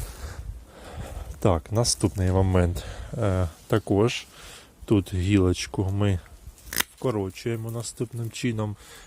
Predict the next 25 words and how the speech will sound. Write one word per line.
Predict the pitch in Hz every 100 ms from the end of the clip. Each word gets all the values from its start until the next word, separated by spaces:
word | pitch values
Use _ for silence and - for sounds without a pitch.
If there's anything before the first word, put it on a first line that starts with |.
| -
Тут | 123 110
зверху | 113 120 117 107
бачимо | 104 110 - 104
розгалудження. | 101 98 101 101 90 82 95 90 101 - - - - -
Вирізаємо | 107 110 110 113 104 92 92 92 101
на | 104 98 - _ -
ту |
гілочку, | 98 127 127 110 - -
яка | 101 - 113
росте | 104 - - 113
у | 104
нас, | 101 98 - - - - - - - - -
е, | 113 101
на | 110
вулицю, | 107 101 92 85 - 92
наружу, | 104 104 107 101 90 92 82 -
як | 98 90 92
то | - 104
кажуть. | - 92 90 - - - - - - - -
Так, | 120 92 -
тут | - 107 - - - - -
гілка, | 101 101 101 92 104
бачимо, | 98 101 - - 104
йде | 101 110
вниз, | 104 113 143 143 -